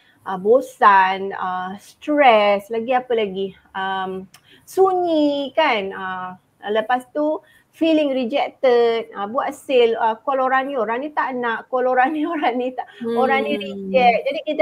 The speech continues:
Speaker 1: rasa macam lah stresnya dan automatik kita akan rasa lapar. Dan seterusnya, yang saya tak ingat dah yang keberapa,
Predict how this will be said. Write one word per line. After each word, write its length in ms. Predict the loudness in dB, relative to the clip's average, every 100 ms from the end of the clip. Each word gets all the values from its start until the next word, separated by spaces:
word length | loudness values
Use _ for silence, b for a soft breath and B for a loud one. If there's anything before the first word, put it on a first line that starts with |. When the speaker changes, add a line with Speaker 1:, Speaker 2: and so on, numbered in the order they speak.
| 4
Speaker 1:
rasa 160 | 4 -2
macam 220 | 0 2
lah 160 | 2
stresnya 480 | 0 2 2 2 -4 -4
dan 240 | -4 -8 -4
automatik 400 | -4 -4 -8 -8
kita 160 | -8 -2
akan 120 | -2
rasa 220 | -2 0 0
lapar. 480 | 0 -2 -2 -4 -2
Dan 160 | -6
seterusnya, 640 | -2 -4 -2 -6 -6 -4 -4 -6 b b b _
yang 240 | -6 -6 -8
saya 140 | -8
tak 80 | -6
ingat 140 | -4 0
dah 80 |
yang 160 | 0 -2
keberapa, 520 | -6 -2 -2 0 2